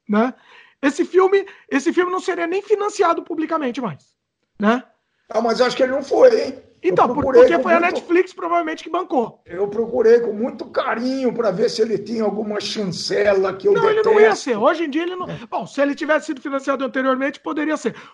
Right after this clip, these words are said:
Speaker 2: É.
Speaker 1: Hoje, hoje ele não
Speaker 2: Hoje
Speaker 1: seria
Speaker 2: ele não
Speaker 1: financiado.
Speaker 2: seria. Hoje
Speaker 1: Não
Speaker 2: ele não
Speaker 1: seria.
Speaker 2: seria.
Speaker 1: É, o que que acontece? Eu, a minha opinião sobre esse filme, tá?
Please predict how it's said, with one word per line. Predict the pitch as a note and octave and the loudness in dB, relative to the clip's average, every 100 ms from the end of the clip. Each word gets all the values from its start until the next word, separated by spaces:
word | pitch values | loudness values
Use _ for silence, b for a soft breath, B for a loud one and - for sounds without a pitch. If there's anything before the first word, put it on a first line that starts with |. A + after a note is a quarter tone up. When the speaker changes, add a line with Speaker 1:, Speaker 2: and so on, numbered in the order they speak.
| B - | B -6
Speaker 2:
É. | - C#4 | 0 4
Speaker 1:
Hoje, | D4+ C#4 G#3+ G3+ - | 4 4 -2 -10 -12
hoje | B3 D#4 C4 E3 E3 F#3+ | -4 0 0 -2 -14 -6
ele | A3+ A#3+ | -2 -2
não | B3 | 0
Speaker 2:
Hoje | F#3+ | 4
Speaker 1:
seria | C5+ B3+ | 4 4
Speaker 2:
ele | C4 | 2
não | B3 | 0
Speaker 1:
financiado. | - B3 | 0 -4
Speaker 2:
seria. | - B3 D#3 C4+ G#2 - | -4 -4 -4 -8 -14 -16
Hoje | - G#3 | -6 -2
Speaker 1:
Não | C4+ | 0
Speaker 2:
ele | D#4 G3+ | 0 -2
não | |
Speaker 1:
seria. | - - D#3 | -8 -12 -14
Speaker 2:
seria. | C3+ G#2+ b b b | -14 -16 b b b
Speaker 1:
É, | - A#3 B3 B3 - | 0 2 2 0 -2
o | G#3+ | -2
que | E4+ | -2
que | F4 | 0
acontece? | E4+ E4+ E4+ B3 F#3 - - _ _ _ _ _ _ - | -2 -4 -2 -4 -6 -12 -20 _ _ _ _ _ _ -2
Eu, | E4+ F#4 | 2 2
a | |
minha | E4+ G4 | 2 0
opinião | G#4 F#4 F#4 F4+ | 0 0 2 0
sobre | F4+ E4 | -2 -10
esse | D#4+ D#4+ | -12 -12
filme, | C#4 G#3+ | -10 -10
tá? | F#3 C4 D4+ | -4 0 0